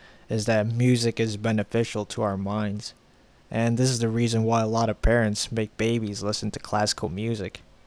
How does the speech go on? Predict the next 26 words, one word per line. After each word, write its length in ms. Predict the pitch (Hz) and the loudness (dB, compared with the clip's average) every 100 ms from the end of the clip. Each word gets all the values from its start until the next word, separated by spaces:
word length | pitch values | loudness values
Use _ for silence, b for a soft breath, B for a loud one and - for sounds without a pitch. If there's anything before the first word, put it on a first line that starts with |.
| - - - b b b b | -20 -20 -20 b b b b
Music 340 | 139 143 143 | 6 8 8
nurtures 480 | 127 131 139 143 135 | 6 6 6 4 2
the 80 | 117 | 2
mind 340 | 113 117 117 | 2 2 2
in 140 | 113 110 | 2 2
ways 240 | 113 113 | 2 2
science 380 | - 117 113 - | 4 4 2 0
can't 280 | 127 110 - | 0 0 0
fully 280 | 110 110 | -2 -2
comprehend 760 | 110 107 107 - - 104 110 107 | -2 -2 -2 -4 -6 -2 -2 -2
yet. 200 | 104 - - b b b b b | -4 -6 -14 b b b b b
But 120 | 117 - | -2 0
still, 300 | - 127 120 | 4 6 8
there 140 | 131 | 10
are 40 | |
a 60 | 120 | 10
lot 220 | 120 120 | 8 6
of 80 | 113 | 6
ways 260 | 117 117 - | 4 2 2
to 100 | 113 | 0
improve 380 | 101 - 113 110 | 2 4 4 2
our 120 | 104 | 2
minds 440 | 104 110 110 107 | 2 4 2 2
outside 380 | 98 98 107 104 | 0 0 0 -2
of 60 | 101 | -2
music. 480 | 110 117 98 - | -4 -2 -4 -6